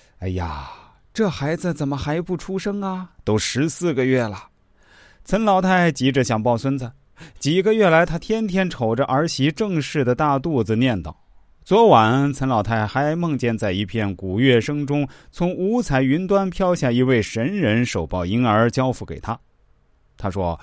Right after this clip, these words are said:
：“我已有子，我媳妇儿对我极孝敬，愿得个好孩子为孙子。”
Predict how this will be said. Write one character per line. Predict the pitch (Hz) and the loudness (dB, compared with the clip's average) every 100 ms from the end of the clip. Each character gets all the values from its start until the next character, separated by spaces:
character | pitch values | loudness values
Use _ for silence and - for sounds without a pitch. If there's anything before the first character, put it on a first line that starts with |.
| - - - - | -18 -20 -20 -12
：“我 | 90 92 | -6 -4
已 | 90 90 | -4 -2
有 | 104 139 | -2 -2
子， | - 80 80 95 90 87 | -6 -12 -10 -8 -6 -6
我 | 110 120 | 0 2
媳 | 120 147 190 | 2 -4 -4
妇 | 165 | -2
儿 | 160 147 | 0 0
对 | 139 | 0
我 | 117 92 | 0 0
极 | 90 92 113 | -4 -6 -6
孝 | 135 180 139 87 | -4 -4 -4 -6
敬， | 92 - _ _ _ _ _ | -12 -18 _ _ _ _ _
愿 | 113 123 120 120 | 0 2 2 2
得 | 120 | 0
个 | 120 110 | 0 -2
好 | - 87 | -4 -6
孩 | 87 107 120 135 | -4 -4 -2 0
子 | 135 | 0
为 | 117 110 135 | 0 0 -2
孙 | - 202 196 | -2 -6 -4
子。” | - | -6